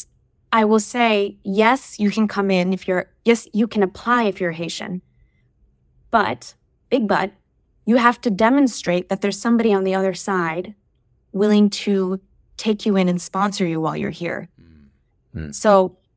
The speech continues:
Speaker 1: for a lot of poor Haitians, they don't have family, they don't have friends.
Speaker 2: Right.
Speaker 1: And if they do, they don't have family and friends that can fork over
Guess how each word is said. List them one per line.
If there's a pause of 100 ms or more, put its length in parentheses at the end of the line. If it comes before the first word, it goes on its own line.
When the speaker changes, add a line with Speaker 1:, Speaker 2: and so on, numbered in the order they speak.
(180)
Speaker 1:
for
a
lot
of (180)
poor
Haitians, (520)
they
don't
have
family,
they
don't
have
friends. (160)
Speaker 2:
Right.
Speaker 1:
And
if
they
do, (260)
they
don't
have
family
and
friends
that
can
fork
over